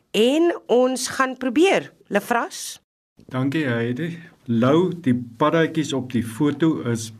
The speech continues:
Speaker 2: baie jong individue van die gorrel skurwepadde, Guttural toad, met die Latynse naam Meteophrynus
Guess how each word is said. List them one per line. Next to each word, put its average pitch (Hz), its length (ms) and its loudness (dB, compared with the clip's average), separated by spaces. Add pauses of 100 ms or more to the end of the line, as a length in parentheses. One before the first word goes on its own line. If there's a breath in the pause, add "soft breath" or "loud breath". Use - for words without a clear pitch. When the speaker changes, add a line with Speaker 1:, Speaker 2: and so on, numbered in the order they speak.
Speaker 2:
baie 139 540 4
jong 127 440 4 (160)
individue 123 840 4 (340 loud breath)
van 120 300 2
die 113 280 -2
gorrel 151 680 0 (120)
skurwepadde, 120 1080 -2 (600 soft breath)
Guttural 113 600 2 (200)
toad, 110 360 0 (880 loud breath)
met 107 220 2
die 117 100 4
Latynse 131 680 2
naam 120 500 4 (320 loud breath)
Meteophrynus 123 1300 4